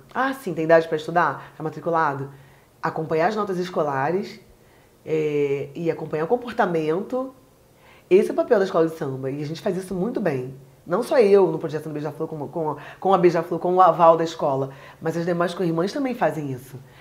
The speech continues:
Elas oferecem vários cursos profissionalizantes ao longo do an-, do ano. É, tratamento dentário, né, odontológico,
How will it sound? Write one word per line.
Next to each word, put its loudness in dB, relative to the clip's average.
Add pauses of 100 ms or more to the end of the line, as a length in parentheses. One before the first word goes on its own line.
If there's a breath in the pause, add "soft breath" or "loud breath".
(200 loud breath)
Elas -2
oferecem 0
vários 4
cursos -4
profissionalizantes -4
ao -4
longo -4
do -6
an-, -4
do -10
ano. -6 (1200 soft breath)
É, 4 (420)
tratamento -4
dentário, 0 (580)
né, -8
odontológico, -6